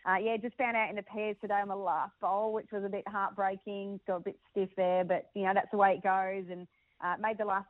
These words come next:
eight of the singles, which was pretty cool for me. I'm <laughs> not normally a singles player. And then, yeah, down to the semi-final of the fours. So I just, you know, there's such a buzz around the Australian Open. There's so many competitors. Um, you know,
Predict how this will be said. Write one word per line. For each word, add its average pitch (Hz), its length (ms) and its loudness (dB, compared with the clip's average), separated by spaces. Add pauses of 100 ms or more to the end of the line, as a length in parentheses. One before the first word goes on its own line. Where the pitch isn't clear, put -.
(120)
eight 254 100 -4
of 233 140 -10
the 220 180 -6
singles, 370 380 -4
which 233 160 -6
was 240 160 -6
pretty 226 240 -2
cool 220 240 0
for 214 60 -10
me. 226 180 0
I'm 226 160 -2
<laughs> - 500 -6
not - 180 0
normally 202 300 2
a 190 120 -2
singles 196 320 0
player. 208 240 6
And 233 160 2
then, 202 100 2
yeah, 185 140 2
down 185 240 -2
to - 80 -12
the 180 200 -4
semi-final 170 440 -2
of 156 80 0
the 160 160 0
fours. 175 320 2
So 190 60 6
I 202 120 8
just, 294 160 0 (320)
you 247 80 0
know, 220 60 6
there's 208 160 0
such 247 180 2
a 233 60 2
buzz 196 380 4
around 185 240 -4
the 180 80 -6
Australian 170 360 -6
Open. 170 220 -6
There's 170 200 -8
so 196 160 0
many 185 220 -4
competitors. 170 760 0 (360)
Um, 165 440 6
you 185 80 -10
know, 170 100 -4